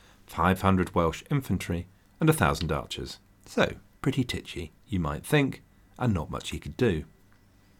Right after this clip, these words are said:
First thing he did, as soon as he arrived in Bordeaux in August thirteen forty-five, was to transform the strategy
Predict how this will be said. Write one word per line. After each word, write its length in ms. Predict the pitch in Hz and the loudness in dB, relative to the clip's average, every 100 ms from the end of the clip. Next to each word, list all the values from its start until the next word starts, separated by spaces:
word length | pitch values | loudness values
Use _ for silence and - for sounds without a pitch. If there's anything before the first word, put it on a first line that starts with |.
| _ _ _ _ _ _ _ _ _ _ _ _ _ _ - _ _ _ _ _ - | _ _ _ _ _ _ _ _ _ _ _ _ _ _ -20 _ _ _ _ _ 12
First 220 | 156 156 | 12 12
thing 120 | 90 | 2
he 80 | 78 | 6
did, 280 | 151 165 - | 10 10 8
as 80 | |
soon 260 | - 190 185 | 4 8 8
as 120 | 160 | 8
he 100 | 80 | 4
arrived 380 | 76 127 156 - | 6 8 8 4
in 100 | 82 | 0
Bordeaux 460 | 107 120 87 76 78 | 2 2 2 -2 -2
in 120 | 73 | -4
August 440 | - 143 127 135 - - | 0 2 2 -2 -4 4
thirteen 360 | 156 156 151 139 | 4 4 0 -2
forty-five, 720 | - 95 104 85 76 76 - _ _ _ _ _ - _ _ | -2 -2 -2 -4 -6 -10 -20 _ _ _ _ _ -20 _ _
was 160 | 123 - | -6 -6
to 100 | - | -6
transform 760 | - 135 127 - - 104 80 80 | 4 4 4 0 4 4 4 -2
the 80 | |
strategy 640 | - 113 101 107 123 113 | 0 4 4 4 4 4